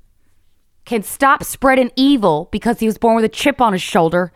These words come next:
'cause his mom was like, "I don't wanna know the sex of my child, because whatever it is, I'll accept it."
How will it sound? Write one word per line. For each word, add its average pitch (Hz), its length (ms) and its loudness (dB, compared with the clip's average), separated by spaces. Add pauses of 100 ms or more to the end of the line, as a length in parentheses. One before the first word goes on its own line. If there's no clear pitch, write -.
(180)
'cause 240 160 -2
his 214 140 -4
mom 233 180 2
was 247 100 -4
like, 208 120 0
"I 185 80 2
don't 226 240 0
wanna 294 140 2
know 247 140 4
the 190 100 -2
sex - 280 -4
of 185 80 -6
my 170 160 -2
child, 147 400 -2 (180)
because - 220 -2
whatever 262 320 2
it 202 80 0
is, 180 120 0
I'll 202 120 2
accept 247 460 -2
it." 135 180 -4